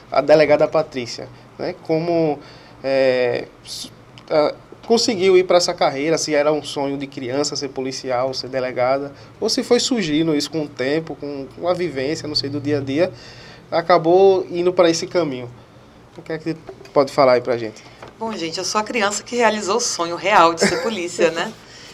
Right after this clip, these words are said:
Speaker 2: É, nas brincadeiras de polícia e bandido, normalmente eu era polícia.
Speaker 1: <laughs>
Speaker 2: Então, isso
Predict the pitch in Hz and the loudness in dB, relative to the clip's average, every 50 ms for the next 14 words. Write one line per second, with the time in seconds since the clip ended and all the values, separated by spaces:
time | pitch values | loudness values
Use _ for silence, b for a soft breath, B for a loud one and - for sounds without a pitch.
0 | B B B - - 151 156 156 151 156 156 147 151 165 180 165 160 190 196 196 | B B B -12 -6 -4 -2 0 0 0 0 0 0 -2 -2 -2 -4 -2 2 2
1 | 185 170 165 170 175 185 185 156 160 170 160 165 180 175 170 175 - 196 - 180 | 2 4 4 2 2 2 2 0 -2 -2 -2 -2 -2 -2 -2 -4 -4 -4 -4 -4
2 | 175 170 160 170 170 170 175 190 226 226 202 175 165 175 180 180 - 220 180 170 | -2 -2 -2 -4 -2 0 0 2 4 6 4 4 4 2 -2 0 2 4 6 6
3 | 170 170 175 - 175 175 156 156 175 190 185 - - 214 - 202 170 - - - | 6 6 2 0 -2 -4 -4 -4 -6 -8 -10 -12 -8 -6 -4 -2 -2 0 4 6
4 | 247 247 - 214 233 - - 220 214 202 196 190 202 202 185 165 165 180 190 196 | 6 6 8 6 4 6 6 4 4 6 6 6 6 6 6 4 4 4 2 0
5 | 196 196 190 180 165 165 165 - | 0 -2 -4 -6 -8 -8 -6 -4